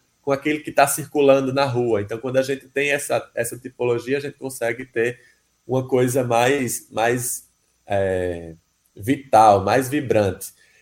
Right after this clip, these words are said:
E aí, se a gente consegue fazer com que João Pessoa tenha um processo, por exemplo, de recuperação das calçadas, isso é muito importante. Recuperação das calçadas, ampliação das calçadas,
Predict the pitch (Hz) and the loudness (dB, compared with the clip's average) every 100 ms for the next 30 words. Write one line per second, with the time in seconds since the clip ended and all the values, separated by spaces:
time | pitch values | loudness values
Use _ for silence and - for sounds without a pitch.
0 | _ - 156 160 196 208 185 185 180 180 | _ 4 6 8 6 2 0 0 -2 -4
1 | 185 165 160 160 139 135 117 110 131 127 | 2 2 4 2 4 2 2 0 -6 -2
2 | 135 135 135 139 139 135 131 135 135 131 | -2 -2 0 0 2 -2 0 -2 0 0
3 | 117 92 _ _ _ _ _ _ _ _ | -2 -4 _ _ _ _ _ _ _ _
4 | 107 104 127 123 123 123 - 120 117 113 | -10 2 2 4 0 0 -2 -2 -2 -4
5 | 117 127 123 - 127 123 123 120 123 - | -2 -2 -2 2 2 2 0 0 0 -2
6 | 127 - - 127 120 107 101 110 113 147 | -2 -2 4 8 8 6 0 -6 -8 -8
7 | 175 190 - - 165 170 165 - _ _ | -8 -6 -6 -4 -6 -6 -8 -14 _ _
8 | _ 123 123 131 131 135 139 139 135 135 | _ -6 0 2 4 2 -2 0 2 2
9 | - 127 127 117 139 180 - 175 165 160 | 4 4 4 0 -2 -4 -4 -2 -2 -2
10 | - 165 170 143 147 - 139 - 139 135 | -4 -2 -2 -4 -2 -2 -4 0 4 4
11 | 120 104 | 4 2